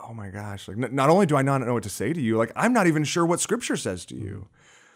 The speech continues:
But when I take that, <laughs> you know, kind of panicked <laughs> motivation,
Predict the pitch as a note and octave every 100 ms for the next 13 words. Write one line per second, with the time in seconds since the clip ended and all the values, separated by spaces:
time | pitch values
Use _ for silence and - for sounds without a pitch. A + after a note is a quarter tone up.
0 | _ _ _ _ _ _ _ _ _ _
1 | _ _ _ _ - B2+ A#2 B2 A#2+ A2+
2 | A2 - _ _ _ - G#2 - C#3+ D3
3 | - G#2 F#2+ E2+ G2 - G#2 E2 F#2+ A#2
4 | F2+ _ - - G2 F#2+ - - A#2 G#2
5 | A2 - D3+ - A2+ G2